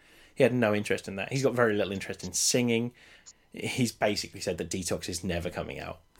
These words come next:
so don't bother <laughs> waiting for it, which is fine as well. But it, it's such a good documentary. I would suggest anyone that's interested, anyone that's been listening to the last podcast on the left and the Tupac and Biggie stuff they've just been doing, which is some of their best stuff, I think,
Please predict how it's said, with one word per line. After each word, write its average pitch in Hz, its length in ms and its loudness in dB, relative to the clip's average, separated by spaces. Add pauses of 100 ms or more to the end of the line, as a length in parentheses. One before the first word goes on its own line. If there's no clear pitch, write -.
(100)
so 90 320 0
don't 92 260 2
bother 87 200 2
<laughs> - 20 2
waiting 85 320 0
for 85 200 0
it, - 140 -4
which 98 220 -6
is 82 80 -8
fine 87 300 -2
as 87 140 -4
well. 85 320 0 (420)
But 131 100 2
it, 113 160 -2
it's - 160 -2
such - 260 4
a 110 60 -8
good 98 240 -2
documentary. 90 520 -2
I 101 140 0
would 95 220 -2
suggest - 560 -4
anyone 127 260 4
that's 117 140 -2
interested, 110 500 -4 (760)
anyone 180 160 8
that's 190 80 -2
been 190 120 4
listening 165 280 2
to 143 120 -2
the 135 80 2
last 127 160 2
podcast 117 420 2
on 117 60 0
the 110 80 2
left 98 260 2
and 104 140 -6
the 95 60 -2
Tupac 104 420 -2
and 98 140 -6
Biggie 87 360 -2 (180)
stuff 82 300 -6
they've 87 120 -4
just - 180 -12
been 87 120 -6
doing, 80 200 -6
which 104 220 -2
is - 80 -2
some 101 200 0
of 92 80 -4
their 87 120 0
best 95 300 -4
stuff, - 260 -6
I 110 120 -2
think, 107 200 -10